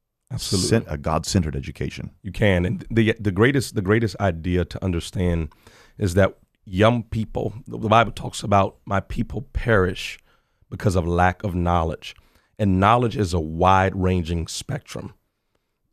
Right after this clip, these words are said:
Speaker 1: You know, there, there are those that are anti-education that, that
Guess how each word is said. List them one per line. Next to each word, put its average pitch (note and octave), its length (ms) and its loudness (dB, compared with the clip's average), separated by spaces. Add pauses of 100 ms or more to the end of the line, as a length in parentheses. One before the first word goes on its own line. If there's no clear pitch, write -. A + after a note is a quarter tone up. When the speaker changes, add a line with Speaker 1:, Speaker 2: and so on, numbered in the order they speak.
Speaker 1:
You G2+ 100 2
know, F2+ 180 4
there, G2+ 220 4
there G2+ 320 2
are G#2 180 6
those G2+ 460 2
that C#3+ 180 -4
are A2+ 320 -4
anti-education F#2 1200 -2 (520)
that, G2 340 0
that - 280 -10